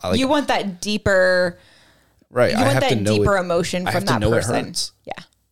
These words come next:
Speaker 1: Like, if it doesn't hurt you,
Speaker 2: You don't
Speaker 1: I
Speaker 2: wanna
Speaker 1: don't
Speaker 2: do it. You're like, "I don't, that doesn't do anything for me then." <laughs>
Speaker 1: Exactly. So if it, if I can't hurt somebody with words,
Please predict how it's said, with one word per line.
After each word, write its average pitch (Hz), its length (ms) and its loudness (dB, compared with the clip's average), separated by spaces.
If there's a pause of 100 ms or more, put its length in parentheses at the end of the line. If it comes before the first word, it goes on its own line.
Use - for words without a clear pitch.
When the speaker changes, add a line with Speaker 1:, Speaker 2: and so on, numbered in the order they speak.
Speaker 1:
Like, 87 320 -6 (140)
if 92 120 -10
it 87 80 -4
doesn't 110 300 0
hurt - 320 -2
you, 82 300 -4 (440)
Speaker 2:
You 262 100 0
don't 208 80 4
Speaker 1:
I - 40 2
Speaker 2:
wanna 170 120 -2
Speaker 1:
don't 196 120 -2
Speaker 2:
do 196 80 2
it. 123 60 -2
You're 202 120 0
like, 151 140 0
"I 185 60 -4
don't, 190 240 -8
that 180 140 -6
doesn't 185 220 -2
do 185 100 -4
anything 196 240 -2
for 208 120 -4
me 220 120 2
then." 254 400 0
<laughs> - 40 -20
Speaker 1:
Exactly. - 680 -6 (760)
So 110 460 2 (540)
if - 240 -4
it, - 140 -4 (920)
if - 180 -4
I 143 160 -2
can't 147 340 -4
hurt - 300 -2
somebody 82 420 -2
with 82 220 -4
words, 82 600 -4